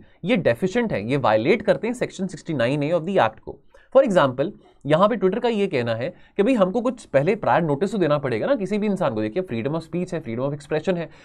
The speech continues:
तो अगर आप किसी का अकाउंट आज ब्लॉक कर देंगे उस प-, उस इंसान के परमिशन के बिना, चाहे उस इंसान ने कुछ मर्जी कंटेंट लिखा हो,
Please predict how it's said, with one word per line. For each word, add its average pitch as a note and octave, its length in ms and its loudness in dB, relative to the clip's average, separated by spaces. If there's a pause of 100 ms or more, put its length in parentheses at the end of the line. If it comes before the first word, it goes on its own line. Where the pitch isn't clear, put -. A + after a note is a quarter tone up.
(200)
तो F#3 80 4
अगर F#3 100 6
आप F#3 140 4
किसी F#3 200 0
का G#3+ 60 4
अकाउंट G3 260 2
आज D3+ 220 0
ब्लॉक D#3 260 0
कर D#3+ 120 2
देंगे D#3+ 340 2 (300)
उस A#3 180 0
प-, - 140 -4
उस - 320 -2 (240)
इंसान D3 400 0
के G#3+ 100 -2
परमिशन F3+ 400 0
के A3 60 -2
बिना, F#3 180 -2
चाहे A#2 220 -2
उस D#3 140 -4
इंसान D#3 280 -2
ने E3 60 -4
कुछ D#3+ 200 -4
मर्जी C3 240 0
कंटेंट D#3 320 -2
लिखा A#2+ 180 -4
हो, G#2 100 -2